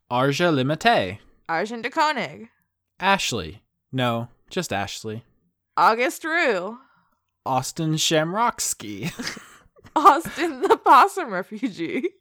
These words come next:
Speaker 1: I'm more of a possum than I am Irish, just for the record.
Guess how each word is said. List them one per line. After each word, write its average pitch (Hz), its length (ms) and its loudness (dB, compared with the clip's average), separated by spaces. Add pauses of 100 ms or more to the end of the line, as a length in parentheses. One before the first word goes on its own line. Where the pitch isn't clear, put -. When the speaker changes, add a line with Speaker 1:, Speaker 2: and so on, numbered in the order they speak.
(340)
Speaker 1:
I'm 147 140 4
more 208 260 10
of 302 60 6
a 180 60 8
possum 156 440 6
than 127 160 0
I 123 80 4
am 123 300 0
Irish, 113 560 2
just - 180 -2
for 135 80 -4
the 120 100 0
record. 110 500 -4